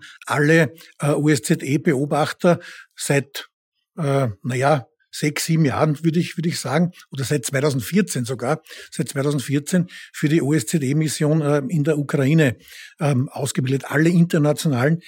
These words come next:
äh, nicht nur die eigenen. Und, äh, du hast, äh, schon erwähnt, dass, äh, General Brieger jetzt Chairman des, ähm, European Military Committee ist seit, seit Juni.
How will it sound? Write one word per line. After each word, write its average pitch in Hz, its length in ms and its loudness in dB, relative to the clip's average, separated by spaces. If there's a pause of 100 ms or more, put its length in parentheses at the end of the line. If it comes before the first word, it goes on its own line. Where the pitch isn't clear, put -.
(180)
äh, 147 220 0
nicht 151 460 0
nur 151 300 4 (300)
die 151 140 0
eigenen. 135 560 2 (720)
Und, 139 180 2
äh, 156 160 4
du 127 240 0
hast, 139 220 2 (360)
äh, 143 260 2 (120)
schon 165 240 0
erwähnt, 147 560 2
dass, - 380 0
äh, 139 540 0 (100)
General 135 320 0
Brieger 147 480 2 (260)
jetzt - 220 -8
Chairman 143 560 2
des, - 320 -4 (400)
ähm, 139 420 2
European 151 460 2
Military 147 400 2
Committee 160 580 2
ist 180 160 0
seit, 147 320 -2
seit 123 220 -6
Juni. 147 400 4